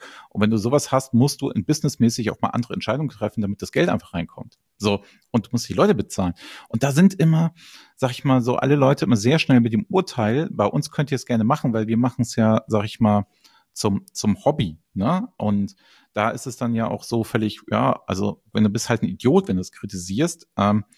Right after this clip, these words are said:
und was ich immer so krass finde, die Leute zahlen ja nichts dafür. Ah, das finde ich ja noch, das finde ich ja noch immer so, so, so krass. Also ich verstehe es ja, wenn du im Hotel bist und das ist schlecht gewesen, hast hundertsechzig Euro gezahlt und alles war ätzend.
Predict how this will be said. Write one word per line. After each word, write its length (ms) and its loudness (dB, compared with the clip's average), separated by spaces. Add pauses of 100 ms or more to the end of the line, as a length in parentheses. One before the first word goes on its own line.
(420)
und 260 2
was 140 0
ich 60 -10
immer 100 0
so 80 -4
krass 220 -8
finde, 140 0
die 40 -2
Leute 200 0
zahlen 340 2
ja 80 2
nichts 260 -4
dafür. 280 -12 (2250)
Ah, 80 0
das 220 2
finde 140 6
ich 80 2
ja 60 6
noch, 200 4 (160)
das 160 -2
finde 160 -4
ich 80 -4
ja 80 0
noch 160 0
immer 240 2
so, 240 2 (380)
so, 160 -2
so 140 -4
krass. 340 -2
Also 200 -4
ich 80 -6
verstehe 240 -2
es 100 -6
ja, 120 2
wenn 80 0
du 140 2
im 200 -4
Hotel 500 0 (240)
bist 360 -4 (380)
und 120 0
das 160 0
ist 300 -10
schlecht 340 -6
gewesen, 400 -4
hast 200 -6
hundertsechzig 420 -2
Euro 200 2
gezahlt 400 0
und 60 0
alles 220 0
war 100 2
ätzend. 400 -8